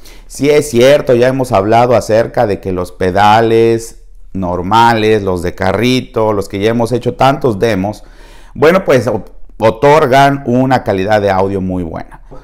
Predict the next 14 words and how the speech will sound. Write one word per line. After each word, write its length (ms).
La 220
tecnología 920
nos 180
ha 60
alcanzado 800
y 200
hoy 240
por 220
hoy 160
vivimos 680
algo 380
verdaderamente 800
increíble, 600
porque 600